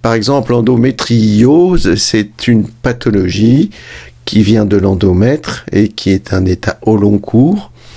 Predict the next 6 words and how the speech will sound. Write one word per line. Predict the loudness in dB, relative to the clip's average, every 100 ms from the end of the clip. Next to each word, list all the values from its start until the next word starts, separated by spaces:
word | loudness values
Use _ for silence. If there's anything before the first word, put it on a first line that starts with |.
| -16 -4
alors | 0 0 -2
qu'une | 0 2
endométrite, | 2 2 2 2 2 0 -2 -4 -4 -4 -8 -20 -20 -20 -20
ce | -8 -2 -2
serait | -2 -2 -4 -4
une | 0 2